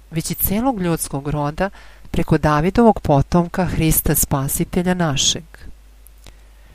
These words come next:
Bog je dozvolio da nepravedno oklevatan prorok Danilo bude bačen u rov sa razirenim lavovima. Ali zašto?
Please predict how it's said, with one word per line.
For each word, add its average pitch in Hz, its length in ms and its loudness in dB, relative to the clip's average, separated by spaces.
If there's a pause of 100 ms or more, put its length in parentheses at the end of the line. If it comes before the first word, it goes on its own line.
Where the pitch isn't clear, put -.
(400)
Bog 151 320 0
je 151 60 4
dozvolio 147 680 2
da 214 120 -2
nepravedno 190 720 2
oklevatan 156 680 0
prorok 143 440 2
Danilo 143 640 -4 (480)
bude 262 260 6
bačen 160 480 2
u 147 120 -2
rov 143 200 -2
sa 196 180 2
razirenim 156 640 0
lavovima. 180 680 -2 (420)
Ali 185 200 0
zašto? 165 640 0